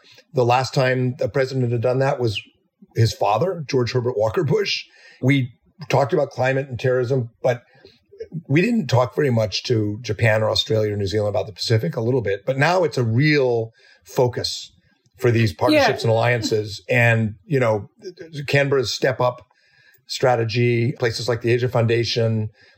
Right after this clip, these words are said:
Speaker 1: reopening their work in the Pacific, the State Department and N S C focusing. So th-, there is focus, uh, and, and that,
Speaker 2: There
Speaker 1: and
Speaker 2: is
Speaker 1: that's, that's
Speaker 2: focus,
Speaker 1: helpful.
Speaker 2: that,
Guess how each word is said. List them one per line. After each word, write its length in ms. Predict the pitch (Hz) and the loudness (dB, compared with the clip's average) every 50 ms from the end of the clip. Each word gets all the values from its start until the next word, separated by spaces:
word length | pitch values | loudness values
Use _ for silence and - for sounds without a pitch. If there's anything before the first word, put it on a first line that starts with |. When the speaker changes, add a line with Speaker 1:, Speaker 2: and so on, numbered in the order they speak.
| _ _ - | _ _ -2
Speaker 1:
reopening 580 | 131 123 127 131 120 123 117 131 123 120 117 | 2 2 4 4 4 2 2 0 0 2 2
their 120 | 117 117 113 | 2 2 2
work 300 | 110 117 123 117 110 - | 0 0 -2 -2 -2 -2
in 80 | 127 | -2
the 60 | 113 107 | -2 -2
Pacific, 460 | - 110 - - 117 110 123 110 - | -4 -2 -2 0 0 0 0 -2 0
the 80 | - | -2
State 240 | 113 - - 123 117 | -2 0 0 -2 -2
Department 360 | - - - 123 120 123 117 | -2 -2 -2 0 0 2 2
and 100 | 113 113 | 2 2
N 80 | 117 117 | 2 2
S 140 | 117 113 - | 2 0 -2
C 400 | - 127 120 117 117 117 117 113 117 - _ _ - | 0 0 0 0 0 0 -2 -4 -8 -12 _ _ 0
focusing. 400 | 135 120 107 - - - 117 107 | 0 0 0 -2 -2 -2 0 0
So 240 | - 151 135 - - - - - - - - - - - | 2 0 0 -2 -4 -16 -20 -20 -20 -20 -20 -20 -14 -6
th-, 200 | 202 214 202 156 165 | -6 -4 -4 -4 -2
there 200 | - 139 156 180 | 0 2 4 4
is 120 | 208 208 - | 4 2 2
focus, 600 | - 175 170 131 - 92 95 - - - - _ _ - | 0 -2 -2 -2 -4 -10 -10 -10 -12 -14 -18 _ _ -8
uh, 320 | - 78 - - 123 131 - | -6 -4 -2 -2 -2 0 0
and, 160 | 127 123 127 | 0 0 0
and 200 | 139 123 123 127 | 0 0 0 2
that, 180 | 143 151 147 - | 2 0 2 2
Speaker 2:
There 160 | 277 269 277 | 4 4 4
Speaker 1:
and 100 | 302 339 | 4 2
Speaker 2:
is 160 | - - - | 0 0 0
Speaker 1:
that's, 20 | |
that's 260 | - 311 294 285 269 320 | 0 2 2 2 0 0
Speaker 2:
focus, 200 | 294 254 233 - | 0 0 0 0
Speaker 1:
helpful. 140 | 339 320 262 | -2 -2 0
Speaker 2:
that, 200 | 285 269 269 | 0 -2 -2